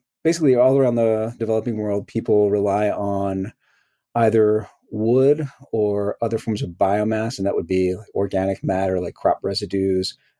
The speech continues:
some places even dried dung cakes, in other places charcoal, which is the sort of stuff that we use to barbecue, but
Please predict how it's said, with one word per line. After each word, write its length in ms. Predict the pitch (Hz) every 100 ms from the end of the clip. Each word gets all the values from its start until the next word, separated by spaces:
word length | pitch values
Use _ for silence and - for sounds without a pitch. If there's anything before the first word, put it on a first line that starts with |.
| _
some 300 | - - -
places 300 | 101 - 90
even 240 | 92 87
dried 340 | 95 92 90
dung 240 | - 87 101
cakes, 440 | 123 123 - - - _ _ _ _ -
in 140 | 101
other 180 | 98 98
places 720 | 104 98 98 92 90 - - -
charcoal, 520 | - 107 - 113 107
which 180 | 98 -
is 420 | 107 - - - -
the 60 | 104
sort 220 | - 104
of 60 |
stuff 160 | - 92
that 100 | 90
we 100 | 95
use 180 | 95 90
to 80 | 85
barbecue, 640 | 98 98 110 - 113 110
but 240 | 98 92